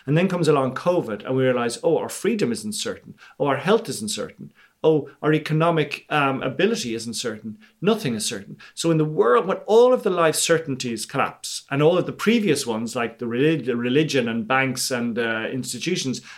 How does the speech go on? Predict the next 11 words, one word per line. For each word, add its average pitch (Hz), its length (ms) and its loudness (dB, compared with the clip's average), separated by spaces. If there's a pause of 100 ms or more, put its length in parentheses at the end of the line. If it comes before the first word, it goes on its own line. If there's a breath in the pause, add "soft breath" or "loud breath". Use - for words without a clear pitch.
had 131 160 -4
all 131 380 2
collapsed - 460 -4
before 139 320 0
that, 104 260 -6 (340 soft breath)
you 170 200 0
are 143 320 2 (260)
lost 156 540 2
in 123 80 -4
a - 20 -4
storm. 104 560 -2